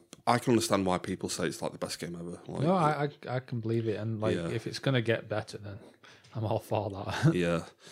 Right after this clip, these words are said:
Speaker 1: Yeah, it's fantastic. Uh, the one thing that's not a spoiler, Joe, but one thing I've heard about it as well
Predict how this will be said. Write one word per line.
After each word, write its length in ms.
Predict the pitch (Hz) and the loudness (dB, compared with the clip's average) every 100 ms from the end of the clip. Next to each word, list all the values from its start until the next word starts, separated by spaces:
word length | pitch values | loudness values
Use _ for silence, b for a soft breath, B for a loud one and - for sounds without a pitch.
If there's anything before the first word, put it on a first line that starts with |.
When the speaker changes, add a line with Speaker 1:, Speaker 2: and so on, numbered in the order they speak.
| B B B B | B B B B
Speaker 1:
Yeah, 140 | 92 87 90 | -4 -4 -6
it's 140 | 92 | -4
fantastic. 720 | 98 90 90 - 107 110 - | -4 -4 -4 -2 -2 -2 -6
Uh, 300 | 73 92 92 - B B B B B - | -4 0 0 -2 B B B B B 2
the 80 | 113 | 6
one 140 | 127 | 6
thing 260 | 117 95 98 | 4 0 0
that's 160 | 98 | -2
not 140 | 113 110 | -2 -2
a 20 | |
spoiler, 320 | - 98 95 | 0 0 0
Joe, 160 | 98 95 | 0 2
but 80 | |
one 160 | 98 107 | 4 4
thing 200 | 113 95 | 4 0
I've 120 | 92 | 0
heard 180 | 104 95 | 2 2
about 300 | 92 92 - | 4 0 -2
it 40 | |
as 120 | 101 101 | -4 -2
well 280 | 92 82 | -2 -4